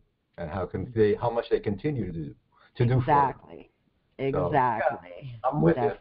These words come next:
Speaker 1: I'm with you.
Speaker 2: Definitely. <laughs> All right. Well, I'm gonna let you go, and you have a good evening, and thank you.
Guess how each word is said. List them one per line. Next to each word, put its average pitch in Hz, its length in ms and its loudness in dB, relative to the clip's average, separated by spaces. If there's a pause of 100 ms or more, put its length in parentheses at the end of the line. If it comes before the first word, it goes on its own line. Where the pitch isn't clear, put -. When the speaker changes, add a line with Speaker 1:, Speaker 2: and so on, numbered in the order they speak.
(120)
Speaker 1:
I'm - 80 -14 (100)
with 196 200 0
you. 208 160 -4 (160)
Speaker 2:
Definitely. - 680 -2 (380)
<laughs> - 400 -8
All 185 160 8
right. 208 240 4
Well, 196 160 0
I'm 208 80 -2
gonna 214 220 -2
let 214 260 2
you 240 160 -2
go, 208 380 4
and 196 160 -4
you 208 100 -4
have 202 220 -2
a 190 60 -4
good 180 220 -4
evening, 170 460 -2
and 175 160 -8
thank 165 320 -6
you. 143 400 -2